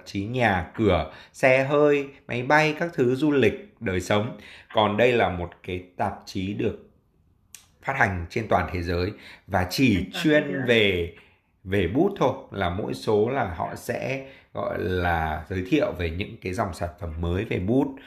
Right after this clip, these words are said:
Speaker 1: hoặc là một hãng nào đấy có một cái bút giá trị rất là lớn và cực kỳ là độc đáo và chỉ phát hành số lượng giới hạn chẳng hạn, và chỉ trong năm đấy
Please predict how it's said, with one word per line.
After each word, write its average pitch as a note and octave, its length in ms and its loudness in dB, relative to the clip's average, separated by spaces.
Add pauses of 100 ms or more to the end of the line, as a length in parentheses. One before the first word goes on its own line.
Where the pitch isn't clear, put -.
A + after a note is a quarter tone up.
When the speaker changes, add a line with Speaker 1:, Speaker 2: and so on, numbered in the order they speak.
(140)
Speaker 1:
hoặc F2+ 140 -6
là F2 120 -2
một E2+ 200 -6
hãng C#3+ 240 -2
nào A2 140 0
đấy F2 340 -4
có F#2 400 -2
một G2 120 -6 (160)
cái A2 80 -8
bút C#3 360 -4 (320)
giá F2+ 180 0
trị D3+ 220 -2
rất F3+ 160 4
là E3 100 6
lớn F#2 520 -2
và D#2+ 360 -2 (260)
cực A#2 100 -6 (100)
kỳ G2+ 140 0
là E2+ 120 2
độc E2+ 240 -2
đáo F2+ 380 0
và F#2+ 160 0
chỉ E2+ 220 -8
phát B2+ 200 -6
hành E2+ 440 -4 (140)
số G2 180 -8
lượng A2+ 220 -2
giới F#2+ 160 2
hạn D3+ 300 4
chẳng D2+ 160 -4
hạn, - 160 0 (380)
và F2 440 -2
chỉ F#2+ 220 0
trong C3 400 0
năm C3 220 0
đấy G2 180 4